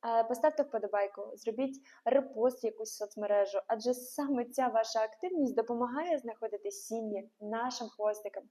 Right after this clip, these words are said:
Фоксі дуже-дуже чекає, е, телефонуйте, якщо саме ви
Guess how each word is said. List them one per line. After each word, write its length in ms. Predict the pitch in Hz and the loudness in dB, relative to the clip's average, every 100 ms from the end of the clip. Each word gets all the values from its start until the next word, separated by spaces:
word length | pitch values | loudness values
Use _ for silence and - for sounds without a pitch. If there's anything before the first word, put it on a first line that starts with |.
| - - - | -20 -20 2
Фоксі 300 | 320 294 - | 4 4 0
дуже-дуже 600 | 226 277 285 262 247 240 | 0 2 2 2 0 -2
чекає, 640 | 233 - 247 254 294 339 311 | -2 -2 0 2 4 6 4
е, 80 | 320 - - - 240 240 240 | 0 -16 -20 -6 4 4 6
телефонуйте, 720 | 247 247 247 240 262 330 320 | 6 4 2 0 2 0 2
якщо 300 | 226 220 - | 2 2 -4
саме 380 | 233 233 233 226 | -4 -2 0 0
ви 120 | 208 | -2